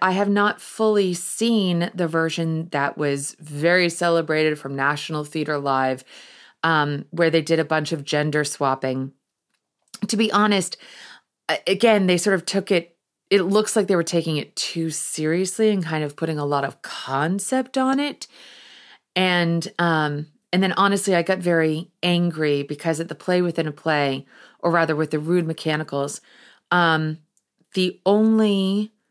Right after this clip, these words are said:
actor of size who was a Black English actress, she was fantastic. They made her play Lion, that is Snug, um, one of the characters with the fewest lines. She was lovely. She was great.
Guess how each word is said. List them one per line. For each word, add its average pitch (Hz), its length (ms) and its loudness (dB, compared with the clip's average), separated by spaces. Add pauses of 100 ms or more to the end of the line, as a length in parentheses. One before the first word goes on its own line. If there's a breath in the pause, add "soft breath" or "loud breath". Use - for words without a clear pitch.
(420)
actor 180 500 0
of 147 120 -2
size 156 920 -2 (220)
who 170 220 2
was 147 600 0
a 143 260 0
Black 135 400 -4
English 190 600 0 (100)
actress, 143 720 -6 (500 loud breath)
she - 340 2
was 247 220 4
fantastic. 156 840 -2
They 151 100 -2
made 151 200 -2
her 165 120 -4
play 156 300 -2
Lion, 156 600 0
that 147 160 -2
is 147 140 -4
Snug, 143 460 -4 (420 loud breath)
um, 151 420 0
one 185 160 0
of 175 40 -2
the 170 60 -6
characters 160 440 -2
with 147 120 -4
the 139 40 -8
fewest 160 600 -4
lines. 127 280 -2 (280 loud breath)
She - 220 0
was 277 240 2
lovely. 185 840 0
She - 300 -2
was 220 220 0
great. 147 420 -2